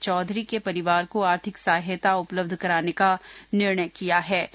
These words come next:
ये जानकारी मुख्यमंत्री तथा मंत्रिपरिषद के कार्यालय ने दी। इसी प्रकार बैठक ने सुदूर पश्चिम प्रदेश में सड़क मरम्मत प्रणाली को संस्थागत रूप से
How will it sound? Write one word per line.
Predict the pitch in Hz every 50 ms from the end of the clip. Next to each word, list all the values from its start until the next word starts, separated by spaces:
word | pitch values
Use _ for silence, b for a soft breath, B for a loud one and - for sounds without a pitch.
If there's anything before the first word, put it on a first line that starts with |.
| B B B B B
ये | 208 214 220
जानकारी | 190 214 208 208 208 208 214 202 202 208 226 226
मुख्यमंत्री | 202 185 170 - - - 202 196 190 190 185 - 208 208
तथा | - 190 185 - 196
मंत्रिपरिषद | 185 180 175 180 - 190 170 - 180 170 175 - - 185 170 -
के | - 196 190
कार्यालय | - 190 180 170 165 170 170 165
ने | 170 170 170
दी। | 180 196 180 - -
इसी | 190 - - 190
प्रकार | - 190 185 - 190 185 185 185 175
बैठक | 180 175 170 - 196 - 214
ने | 202 196
सुदूर | - - 185 180 185 180 -
पश्चिम | 190 190 - - 233 226
प्रदेश | 214 - 202 185 170 180 185 - - 208
में | 196 202 196
सड़क | - - 190 180 185 180 - -
मरम्मत | 185 180 170 170 170 175 180 170 - _ _ -
प्रणाली | 185 175 170 180 175 170 175 180 190 202 202 -
को | - 202 202 220 220 B B B B B B -
संस्थागत | 208 202 190 - - 202 196 196 196 196 - 202
रूप | 180 185 202 190 -
से | - - 208 208 208